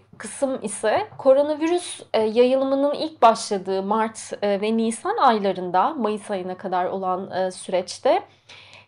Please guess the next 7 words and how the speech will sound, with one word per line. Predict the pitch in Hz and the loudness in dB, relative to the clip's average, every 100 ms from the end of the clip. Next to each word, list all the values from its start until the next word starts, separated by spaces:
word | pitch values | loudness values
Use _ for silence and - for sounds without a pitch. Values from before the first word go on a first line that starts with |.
| _ 196 196 | _ -12 -4
dijital | 226 262 277 349 381 392 - | -2 -4 -6 -6 -4 -4 2
alanların, | 262 240 220 208 190 190 277 - - | 6 6 4 0 -2 -2 -6 -12 -4
e, | 202 190 190 | 0 0 0
verinin | 240 262 277 349 294 | 0 0 0 0 0
mekansallaştırılmasının, | 247 - 254 247 247 226 226 226 - 208 208 208 - 170 175 185 202 | 0 -2 -2 4 4 6 2 0 -8 -6 -4 -6 -10 -10 -10 -8 0
verinin | 226 247 294 | 2 2 0
haritalara | 330 247 302 311 277 214 196 | 0 0 0 2 4 4 4